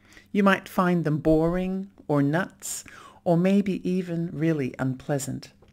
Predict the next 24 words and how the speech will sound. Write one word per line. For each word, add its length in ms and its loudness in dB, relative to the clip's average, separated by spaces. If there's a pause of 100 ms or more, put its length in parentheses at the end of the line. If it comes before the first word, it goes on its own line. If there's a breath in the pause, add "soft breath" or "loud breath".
(720 loud breath)
The 120 2
possibilities 1080 8
are 180 -2
infinite, 640 -2
and 100 4
yes, 360 2
it's 200 -6
true 460 0 (340 soft breath)
that 140 -4
each 340 -2
person 580 2
alive 480 0
today 540 -2
is 220 -2
indeed 500 0
unique. 680 -4 (880 loud breath)
There 240 6
are 160 4
so 420 2
many 280 2
differences 640 -4
between 440 -2
us 240 -2
all. 300 -4